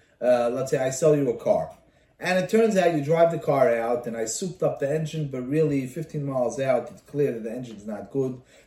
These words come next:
the transmission is shot. In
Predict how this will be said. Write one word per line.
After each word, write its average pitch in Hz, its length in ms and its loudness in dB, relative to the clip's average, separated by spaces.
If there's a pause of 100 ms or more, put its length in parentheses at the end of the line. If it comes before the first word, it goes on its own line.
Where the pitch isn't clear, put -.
the 131 80 -8
transmission 127 680 -4
is 107 120 -8
shot. 131 520 -2 (2250)
In 190 160 -4